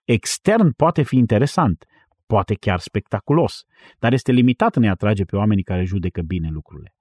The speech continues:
A capturat mii de oameni cu vrăjitoria, cu orgiile, cu ședințele de spiritism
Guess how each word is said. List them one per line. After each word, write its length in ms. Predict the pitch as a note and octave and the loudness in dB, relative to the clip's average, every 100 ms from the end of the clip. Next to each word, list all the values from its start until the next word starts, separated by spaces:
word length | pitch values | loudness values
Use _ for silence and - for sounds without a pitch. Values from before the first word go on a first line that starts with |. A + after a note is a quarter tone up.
| _ _ _ _ - | _ _ _ _ -6
A 100 | C3 | -2
capturat 560 | C#3+ B2 - C3 G#3+ | -2 -2 0 2 2
mii 240 | B2 A#2 G3+ | 2 4 4
de 100 | D3+ | 4
oameni 320 | A#2 C3+ E3 | 4 4 2
cu 140 | - | 0
vrăjitoria, 760 | B2+ A2+ G2+ F#2+ E2+ D#2 D#2 G#2 | 0 0 0 -2 -4 -4 -6 -8
cu 120 | - | -2
orgiile, 560 | B2 A2+ F2 D#2 D#2+ G2+ - - | 0 0 -2 -6 -6 -8 -10 -18
cu 120 | - D3 | -4 0
ședințele 520 | C3 G2+ B3 E3+ D#3+ | 2 2 2 2 0
de 120 | C3 | 0
spiritism 680 | A#2 - G2+ - F2 F2+ | -2 -2 -2 -2 -4 -6